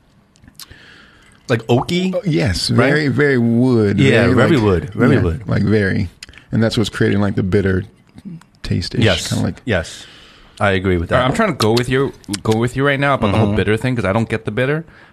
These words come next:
Speaker 3: but I, I know what you're talking about. There is a sharp taste to it. Um,
Speaker 1: It hits you, like, a few seconds after. You know what I'm
Speaker 3: Yeah.
Speaker 1: saying?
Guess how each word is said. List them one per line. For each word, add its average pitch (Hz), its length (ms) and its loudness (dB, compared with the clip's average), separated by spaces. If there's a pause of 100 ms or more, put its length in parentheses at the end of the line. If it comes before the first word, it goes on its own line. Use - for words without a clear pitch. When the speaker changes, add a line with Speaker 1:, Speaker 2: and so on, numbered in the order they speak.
Speaker 3:
but 110 80 0 (260)
I, 104 60 0
I - 20 0
know 117 160 0
what 143 80 0
you're 127 80 0
talking 98 360 -2
about. 117 280 -2
There 87 140 -2
is 98 100 -2
a 92 60 -4
sharp - 340 -6
taste - 280 -8
to 123 120 -2
it. - 160 -6 (480)
Um, 85 600 0 (680)
Speaker 1:
It 117 100 2
hits 151 160 0
you, 165 80 2
like, 131 120 0
a 120 40 -2
few 147 160 -2
seconds - 420 -4
after. 92 420 -4 (180)
You 113 80 2
know 107 80 4
what - 0 -
I'm 98 60 2
Speaker 3:
Yeah. 98 40 -2
Speaker 1:
saying? 110 300 0